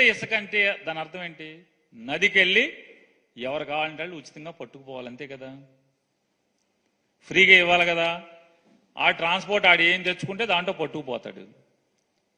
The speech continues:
మరి ఫ్రీ అంటే ఏంటి? ఈ ఆంధ్రప్రదేశ్ రాష్ట్రం యొక్క మైనింగ్ శాఖ మంత్రి నోటి ద్వారా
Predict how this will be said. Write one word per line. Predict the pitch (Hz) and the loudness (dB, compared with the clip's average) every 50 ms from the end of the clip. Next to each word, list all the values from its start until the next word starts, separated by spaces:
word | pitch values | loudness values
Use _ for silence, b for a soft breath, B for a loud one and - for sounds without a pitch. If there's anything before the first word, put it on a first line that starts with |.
| _ _ _ _ - | _ _ _ _ -18
మరి | 127 - - | -16 -14 -10
ఫ్రీ | 180 190 196 196 196 | -6 -2 0 0 0
అంటే | 190 180 180 180 | 2 2 2 2
ఏంటి? | 175 170 170 170 170 175 175 - - _ _ _ _ _ _ _ _ _ _ _ _ _ _ _ _ _ _ _ _ _ _ _ _ _ _ _ _ _ _ _ _ _ _ _ _ _ _ _ _ _ _ _ _ _ _ _ _ _ _ _ _ _ _ _ _ _ _ _ _ _ _ _ _ _ _ _ _ _ _ _ _ _ - | 2 0 -4 -6 -6 -8 -10 -14 -20 _ _ _ _ _ _ _ _ _ _ _ _ _ _ _ _ _ _ _ _ _ _ _ _ _ _ _ _ _ _ _ _ _ _ _ _ _ _ _ _ _ _ _ _ _ _ _ _ _ _ _ _ _ _ _ _ _ _ _ _ _ _ _ _ _ _ _ _ _ _ _ _ _ -8
ఈ | 180 175 175 180 202 | 2 4 6 6 8
ఆంధ్రప్రదేశ్ | 214 226 220 196 226 - 220 220 220 202 151 - 208 190 | 6 6 4 4 2 6 10 10 10 10 10 10 10 10
రాష్ట్రం | 196 175 - - 202 208 196 185 | 10 10 8 4 4 6 6 6
యొక్క | 175 - 180 165 143 - - - - - - - _ _ _ _ _ _ _ _ _ _ _ _ _ _ _ _ _ _ _ _ _ _ _ _ _ _ _ _ _ _ _ _ _ _ _ _ _ _ _ _ _ _ _ _ | 6 6 6 6 6 4 -2 -10 -18 -20 -20 -20 _ _ _ _ _ _ _ _ _ _ _ _ _ _ _ _ _ _ _ _ _ _ _ _ _ _ _ _ _ _ _ _ _ _ _ _ _ _ _ _ _ _ _ _
మైనింగ్ | - 117 147 185 226 262 269 277 269 247 - | -12 -2 4 6 6 6 6 4 0 0 2
శాఖ | 233 220 214 208 208 202 190 185 | 2 2 4 4 0 -2 -4 -4
మంత్రి | 185 185 175 190 180 165 160 - - _ _ _ _ _ _ _ _ _ _ _ _ _ _ | -8 -8 -6 -4 -4 -4 -4 -6 -12 _ _ _ _ _ _ _ _ _ _ _ _ _ _
నోటి | 127 131 151 180 180 - 185 170 | -16 -12 -10 -10 -8 -8 -8 -4
ద్వారా | 175 165 160 156 | -4 -4 -2 -2